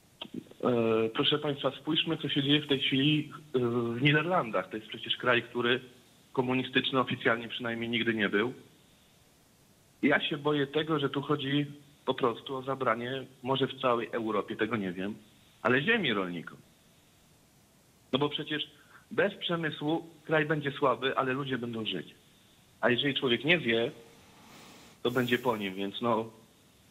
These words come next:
obawiam się, że właśnie trzeba już się organizować po to, żebyśmy bronili naszej ziemi.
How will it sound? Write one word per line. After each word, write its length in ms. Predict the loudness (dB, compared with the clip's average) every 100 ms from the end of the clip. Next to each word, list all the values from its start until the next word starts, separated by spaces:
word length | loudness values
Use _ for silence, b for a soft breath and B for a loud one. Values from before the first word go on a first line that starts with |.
| _
obawiam 380 | 0 2 0 -2
się, 120 | -6
że 100 | -8
właśnie 320 | -4 -2 -2 -2
trzeba 340 | 2 4 2
już 180 | 0 -6
się 160 | -6
organizować 580 | -6 -6 -4 -2 -2 -2
po 200 | 0 2
to, 160 | 2 0
żebyśmy 480 | 0 0 0 0 2
bronili 400 | 2 2 0 0
naszej 360 | 2 2 4
ziemi. 360 | 4 0 -2